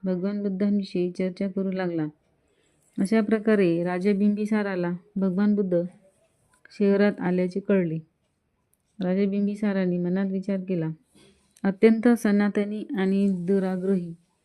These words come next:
अशा जटिलांना दीक्षांतर करावयास लावणे ही साधी गोष्ट नव्हे. निश्चितच तो अरहंत व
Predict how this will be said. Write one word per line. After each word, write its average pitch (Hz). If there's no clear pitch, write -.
अशा 190
जटिलांना 208
दीक्षांतर 208
करावयास 185
लावणे 185
ही 220
साधी 196
गोष्ट 180
नव्हे. 196
निश्चितच 208
तो 202
अरहंत 190
व 185